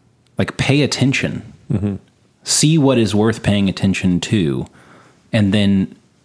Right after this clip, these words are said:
Speaker 1: engage it forthrightly, even in the face of danger.
Speaker 2: Mm-hmm.
Speaker 1: And speak truth to it.
Speaker 2: Yeah.
Speaker 1: And it's like, what does that mean? "Ask and you shall receive.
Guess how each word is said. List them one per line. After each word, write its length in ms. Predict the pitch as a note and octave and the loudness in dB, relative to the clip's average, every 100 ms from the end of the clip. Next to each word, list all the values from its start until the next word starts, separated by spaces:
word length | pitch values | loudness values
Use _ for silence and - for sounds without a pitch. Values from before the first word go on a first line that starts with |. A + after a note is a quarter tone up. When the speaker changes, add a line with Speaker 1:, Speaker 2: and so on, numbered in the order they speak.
| _ _ - | _ _ -2
Speaker 1:
engage 460 | A2 F#2+ G2 A2 | 0 2 0 0
it 100 | G#2 | -2
forthrightly, 800 | - A2+ G2 - F#2+ G#2 F#2+ F2 | -2 -2 -2 0 0 0 -2 -2
even 300 | - G#2 G2 | 0 0 0
in 80 | F#2+ | 0
the 80 | F#2+ | 0
face 320 | - F#2+ - | -2 -2 -2
of 100 | F2 | -4
danger. 500 | - G2+ A#2 E2+ - - _ - | -2 0 0 -2 -6 -10 _ -6
Speaker 2:
Mm-hmm. 220 | G2 F#2+ - _ _ _ _ _ _ _ _ - - | -4 -6 -8 _ _ _ _ _ _ _ _ -14 -4
Speaker 1:
And 420 | A2 G2+ F#2+ - - _ _ _ _ _ _ _ _ _ _ _ _ _ _ _ _ _ _ _ _ _ _ - | 0 2 0 -4 -12 _ _ _ _ _ _ _ _ _ _ _ _ _ _ _ _ _ _ _ _ _ _ -6
speak 440 | - - A#2+ A#2 | -4 0 0 0
truth 340 | - C3 D3+ - | 0 0 0 -4
to 140 | - | -6
it. 180 | - - - _ _ - | -6 -12 -20 _ _ -4
Speaker 2:
Yeah. 220 | G2+ D#2+ - | -4 -4 -4
Speaker 1:
And 160 | - G#2 | 0 0
it's 120 | - | 0
like, 200 | A#2+ - - - - - _ _ _ _ _ - _ _ _ | -2 -4 -10 -20 -20 -20 _ _ _ _ _ -20 _ _ _
what 160 | - A2+ | 0 0
does 140 | B2 | 2
that 180 | B2 B2+ | 0 2
mean? 360 | A2+ D#3+ E2 - - _ _ | 2 0 -2 -10 -20 _ _
"Ask 320 | G#2 G#2+ - A2+ | -2 -2 -2 0
and 100 | G#2+ | 0
you 80 | |
shall 280 | G#2 A2 A2 | 0 0 0
receive. 580 | G2+ G2+ - C3 - | 0 -2 -2 -2 -4